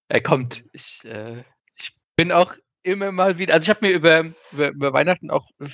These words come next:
viele Gedanken über Shadow Collective gemacht. Und, äh, ich glaube, ich habe einen ein, ein Setting für meine Armee gewählt, was ich cool finde. Ähm, und jetzt warte ich eigentlich nur noch, dass ich Modelle kriege.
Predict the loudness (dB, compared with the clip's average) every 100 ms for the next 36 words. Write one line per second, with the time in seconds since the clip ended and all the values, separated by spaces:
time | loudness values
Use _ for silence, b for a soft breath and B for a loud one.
0 | -18 _ 0 2 2 2 0 0 -2 -2
1 | 0 -2 0 0 0 -2 -8 -4 -2 -4
2 | -12 _ _ _ _ _ _ _ _ _
3 | _ _ _ _ _ 6 6 4 2 6
4 | 6 6 2 -8 -14 -10 2 4 6 2
5 | -2 -4 -4 -4 -6 -6 -6 -8 -12 _
6 | _ _ _ _ -12 -10 -14 -14 -12 -12
7 | -12 -2 0 0 -2 -2 2 2 2 -2
8 | 0 2 2 2 4 4 2 -4 -8 -20
9 | _ _ -14 -12 -10 -8 0 2 2 -2
10 | _ B B B B _ 0 4 4 4
11 | 0 -2 -6 -12 _ -2 0 0 -4 -18
12 | -4 -2 -2 -4 -6 -6 -4 -4 -4 -10
13 | -8 -2 -2 -2 -6 -8